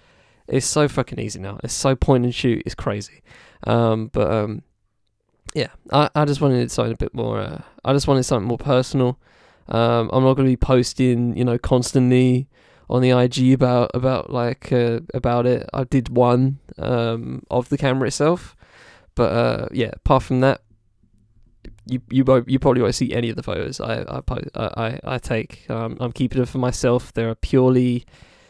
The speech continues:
um, they're purely just for my memory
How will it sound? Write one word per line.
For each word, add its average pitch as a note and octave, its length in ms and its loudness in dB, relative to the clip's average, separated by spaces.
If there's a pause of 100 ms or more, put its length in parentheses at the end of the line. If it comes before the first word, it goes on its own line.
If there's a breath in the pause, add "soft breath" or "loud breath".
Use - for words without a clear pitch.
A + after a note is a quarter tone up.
(240 soft breath)
um, A2+ 500 2
they're A#2+ 160 2
purely B2+ 420 6
just A#2 240 -4
for A#2 520 0
my C3 280 0
memory C3 680 4